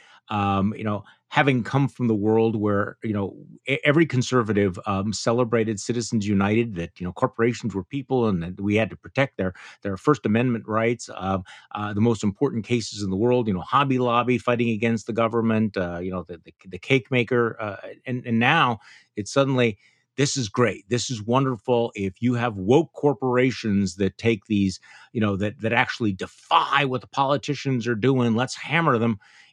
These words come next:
hammer them in ways that have nothing to do with the actual speech. I mean, I, there's, it's one thing to say, "Regulate behavior you think is antisocial," but in Florida, they're making no pretense about that whatsoever.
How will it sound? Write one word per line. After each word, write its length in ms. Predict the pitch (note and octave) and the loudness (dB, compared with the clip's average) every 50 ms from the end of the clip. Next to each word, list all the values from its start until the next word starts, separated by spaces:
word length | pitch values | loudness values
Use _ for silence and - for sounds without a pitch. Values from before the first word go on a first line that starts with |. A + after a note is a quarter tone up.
| _ _ | _ _
hammer 280 | - - G#3 A#3+ C4+ | 0 2 2 4 4
them 140 | C#4 B3+ A#3 | 2 2 2
in 140 | G#3 F3+ E3 | 2 2 4
ways 200 | D#3+ E3+ F3 D3 | 4 2 2 2
that 100 | D3 D3+ | 2 0
have 100 | D#3 C#3 | 2 2
nothing 280 | D3 E3+ E3+ - F#3 D#3 | 2 0 0 0 -2 -2
to 80 | C#3+ | 0
do 140 | B2 C#3+ C#3+ | 0 0 0
with 140 | C#3 C#3 A#2 | 0 0 2
the 100 | C3 B2 | 2 2
actual 640 | A#2+ B2 C3 - - - C#3 C3 A#2+ A2+ A2 G#2+ - _ | 2 0 -2 -6 -6 -2 0 2 2 2 0 -2 -6 _
speech. 680 | - - - - - - C3+ - - - - - - - A2+ | -14 -12 -12 -4 2 2 2 2 2 -4 -12 -12 -10 -6 -2
I 40 | |
mean, 140 | A#2+ B2+ B2+ | 0 0 0
I, 180 | B2+ B2+ B2 C#3 | 0 0 0 2
there's, 200 | C3 D3+ D3 A#2+ | 2 0 0 0
it's 180 | C#3+ D3 A2 - | -4 -6 -2 0
one 180 | D#3+ G3 G#3+ | 2 2 2
thing 180 | G3+ G#3+ F#3 D#3+ | 2 2 0 0
to 80 | B2+ A#2 | -2 -2
say, 160 | - D3 C#3 | 0 0 0
"Regulate 640 | A#2+ G2 G#2+ B2+ D3 C#3 C3 D3 C3 B2+ A#2 A2+ - | 0 2 2 2 2 4 2 2 2 2 0 0 0
behavior 440 | - A#2+ G#2 B2 C#3 C#3+ A#2+ A#2+ | -2 0 2 2 2 2 2 2
you 140 | A2 G#2+ A2+ | 0 0 0
think 200 | G#2 - A#2+ A2 | 0 0 0 0
is 120 | A#2 G2+ A2 | 0 0 0
antisocial," 720 | A2+ A2+ G#2 A2 G2+ - - B2 A#2+ A2+ - A2 G2 - _ _ - - - - _ _ _ | -2 -2 -2 -4 -4 0 0 0 0 2 0 -2 -2 -2 _ _ -20 -20 -20 -20 _ _ _
but 100 | G3+ A3 | 0 2
in 120 | B3 A#3 | 2 0
Florida, 360 | F#3+ - - B3+ C#4 D4 D4 | -2 -4 -2 0 2 2 2
they're 140 | C4 A3 G3 | 2 2 2
making 320 | F3+ F#3+ F#3+ - - F#3+ F3 | 2 2 2 2 2 2 4
no 120 | F3+ F#3+ | 4 2
pretense 520 | F3+ - - F3+ E3+ - - D#3+ D#3 D3 | 0 0 0 0 0 2 2 0 0 0
about 240 | - D3 D3 D3 C#3+ | 0 0 0 0 0
that 180 | - D3 C#3 - | -2 -4 -4 -2
whatsoever. 640 | B2+ C3+ C3 - - B2+ B2 C#3 F#3+ G#3+ F3+ - | -2 -4 -4 -2 -2 0 2 2 2 0 -2 -8